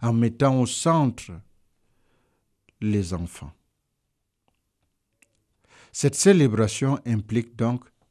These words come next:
toutes les familles de la terre et toutes les catégories sociales de ces familles, y compris les plus pauvres. Voilà l'esprit avec lequel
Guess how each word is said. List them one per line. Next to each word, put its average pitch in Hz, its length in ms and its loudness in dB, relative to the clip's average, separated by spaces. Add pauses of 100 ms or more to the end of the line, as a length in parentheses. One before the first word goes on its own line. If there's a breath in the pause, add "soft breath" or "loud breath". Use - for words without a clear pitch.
(100)
toutes 151 240 -4
les 117 140 0
familles 107 440 -2
de 95 120 -8
la 90 140 -6
terre 95 440 -14 (760 soft breath)
et 127 140 4
toutes 160 220 -4
les 127 180 0
catégories 98 600 -6
sociales 98 800 -10 (220)
de 98 140 -8
ces 113 220 -8
familles, 101 580 -6 (720)
y 170 60 -4
compris 113 640 0 (440)
les 101 180 -2
plus 104 240 -6
pauvres. 104 520 0 (2000 loud breath)
Voilà 120 340 4
l'esprit 127 480 2
avec 107 340 0
lequel 104 600 -4